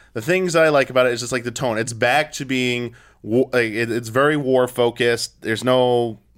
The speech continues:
overtly goofy, like, there's still tropes in there, but it feels much more like the vibe I got from Valkyria one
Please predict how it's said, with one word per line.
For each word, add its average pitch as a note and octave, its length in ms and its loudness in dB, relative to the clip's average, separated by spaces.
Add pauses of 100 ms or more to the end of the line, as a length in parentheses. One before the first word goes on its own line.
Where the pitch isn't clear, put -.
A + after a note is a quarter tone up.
(600)
overtly C3 500 0
goofy, B2+ 720 -2
like, A2+ 320 -4 (340)
there's D#3+ 140 -2
still G3+ 180 2
tropes E3+ 440 0
in F#3 120 0
there, F3 360 2 (240)
but C3+ 500 2
it D3 160 -2
feels C#3+ 580 0
much B2 400 -2
more A#2 260 0
like A#2 200 -2
the G#2+ 100 -2
vibe G#2+ 320 2
I G#2 80 -2
got G2+ 260 0
from G#2+ 140 -4
Valkyria G#2 600 0
one G2+ 340 0